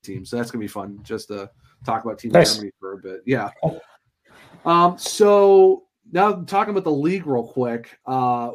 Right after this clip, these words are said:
Speaker 1: there has been news coming out a couple of days ago. This is from Elliot Freeman, which was then retweeted by Corey Laviolette, which gives you an actual what the number increase is. So originally from the Board of Governors meeting that was in,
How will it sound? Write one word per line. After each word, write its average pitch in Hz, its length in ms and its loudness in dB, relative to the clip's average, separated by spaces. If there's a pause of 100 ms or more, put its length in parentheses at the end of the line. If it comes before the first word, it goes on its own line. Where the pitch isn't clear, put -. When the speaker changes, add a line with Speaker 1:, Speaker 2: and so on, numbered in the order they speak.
Speaker 1:
there 143 160 -4
has 175 240 -2
been 185 140 -4
news 160 240 -2
coming 151 260 -8
out 143 80 -4
a - 20 -4
couple 139 220 -8
of 123 80 -6
days 135 300 0
ago. 120 320 -4
This 135 180 -6
is 139 80 -16
from 135 160 -10
Elliot 131 240 -6
Freeman, 123 460 -6
which 120 240 -10
was 123 180 -8
then 120 300 -6
retweeted 127 480 -8
by 113 100 -8
Corey 113 280 -8
Laviolette, 117 760 -8
which 117 260 -10
gives 113 320 -6
you 117 200 -6
an 110 100 -12
actual 110 540 -10
what 117 500 -6
the 113 220 -12 (200)
number 123 560 -6
increase 131 460 -8
is. 165 240 -4 (520)
So 170 260 0
originally 175 680 2
from 151 140 -4
the 147 80 -2
Board 147 220 2
of 131 80 -2
Governors 139 380 0
meeting 127 180 -2
that 123 180 -4
was 123 280 -6 (100)
in, 117 520 -6